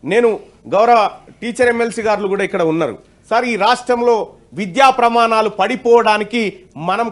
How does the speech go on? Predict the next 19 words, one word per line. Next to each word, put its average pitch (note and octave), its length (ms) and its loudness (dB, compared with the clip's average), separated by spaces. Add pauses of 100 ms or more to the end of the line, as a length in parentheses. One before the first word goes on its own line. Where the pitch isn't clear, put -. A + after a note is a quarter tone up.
(120)
కారణభూతులు G3+ 680 -4
కాకూడదు. E3+ 480 -2 (400)
ప్రభుత్వం D4 400 4 (100)
పైన C4 160 4 (120)
ఒత్తిడి D4 340 2
పెంచైనా C#4+ 360 2 (100)
సరే B3 180 6 (360)
ఖచ్చితంగా C#4 600 4 (360)
ఈ C4 40 0 (100)
విద్యా A#3+ 340 2
వ్యవస్థను C4 440 2
బాగు C#4 220 4
చేసుకోవాలి. A#3+ 520 4 (600)
విద్యా F#3 300 2
వ్యవస్థను A#3 400 2
బాగు A3+ 220 2
చేసుకుంటేనే A3 460 -2 (120)
ఒక A3+ 80 -4 (220)
దేశం D4 320 4